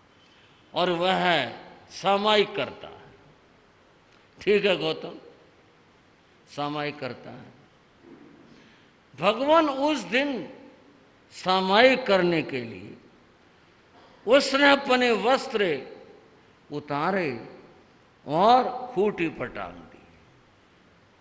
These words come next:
और सामायिक करने के लिए बैठ गया। वो सामायिक में बैठा हुआ है। भगवान,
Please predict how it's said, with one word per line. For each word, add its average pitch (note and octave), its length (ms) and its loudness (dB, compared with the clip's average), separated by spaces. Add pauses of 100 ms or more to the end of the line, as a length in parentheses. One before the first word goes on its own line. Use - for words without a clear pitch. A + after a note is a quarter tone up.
(880)
और E3+ 120 -2
सामायिक F3+ 600 -2
करने D3 360 -4
के B2 140 -12
लिए A#2+ 160 -10
बैठ G2+ 220 -14
गया। - 400 -20 (1700)
वो E3 80 -4
सामायिक F#3 600 -4
में E3 180 -6
बैठा D3 340 -8
हुआ G2+ 360 -16
है। - 160 -20 (2750)
भगवान, D3+ 640 -8